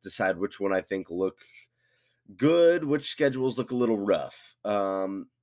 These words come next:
I have one that I really don't like, and it's a team that I've kinda been poo-pooing in the offseason as well, that I'm worried about. Uh,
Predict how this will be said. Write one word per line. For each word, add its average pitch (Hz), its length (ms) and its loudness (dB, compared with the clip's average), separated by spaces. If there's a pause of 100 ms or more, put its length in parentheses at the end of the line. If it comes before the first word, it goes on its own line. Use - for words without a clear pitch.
(140)
I 104 80 -8
have 113 260 -4
one 127 240 0
that 127 120 2
I 117 60 8
really 110 360 2
don't 90 580 0
like, 92 520 0
and 92 160 -6
it's 92 200 -6
a - 60 -8
team 135 300 -2
that 120 120 2
I've 104 180 2
kinda 107 260 -4
been 87 200 -4
poo-pooing 95 680 -4
in 82 80 -8
the 78 60 -8
offseason 82 640 -6
as 76 140 -14
well, 73 400 -4 (200)
that 82 100 -4
I'm 78 140 -4
worried 82 320 0
about. 64 360 -10 (680)
Uh, 92 240 4